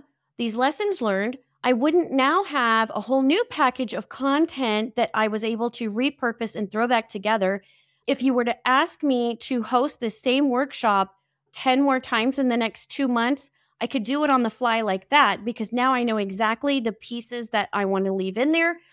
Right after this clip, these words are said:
I already have all the materials. They are created. I know what I'm gonna say. I know now that I've done it, what pieces were missing, what pieces need added, what pieces need taken out. They just didn't even need to be there. But that clarity comes with action,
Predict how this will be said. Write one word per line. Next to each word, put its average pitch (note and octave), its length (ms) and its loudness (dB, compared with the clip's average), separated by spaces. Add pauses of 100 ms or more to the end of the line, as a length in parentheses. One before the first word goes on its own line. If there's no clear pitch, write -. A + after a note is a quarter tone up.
(140)
I A3 320 0
already A3 340 2
have G3+ 300 -2
all A#3 180 2
the A3 100 0
materials. C#4 800 0 (360)
They G3+ 180 0
are F3 160 0
created. B3+ 760 0
I G#3+ 100 0
know G3 140 0
what F#3 140 -2
I'm F3+ 100 -2
gonna F3 200 -4
say. B3 440 0
I A3 120 -2
know G3+ 540 0 (220)
now F#3+ 160 -2
that F#3 120 -4
I've E3+ 160 -4
done A#3 160 2
it, B3 120 -4
what - 180 -8
pieces F#3 400 -10
were F3 120 -2
missing, A#3+ 380 -2
what - 180 -8
pieces F3 340 -10
need E3+ 220 -6
added, G3+ 340 0 (440)
what G#3 260 -2
pieces G#3 380 -6
need F3 260 -2
taken F3+ 400 -4 (120)
out. G3+ 280 0 (140)
They F3+ 140 -2
just E3 220 -10
didn't E3+ 200 -6
even E3 220 -4
need D3 160 -8
to C3+ 180 -20
be G3 120 -2
there. B3 300 0 (520)
But A#3+ 120 2
that C4+ 160 6
clarity C4+ 800 0
comes A#3 260 0
with G3 160 -8
action, - 440 -6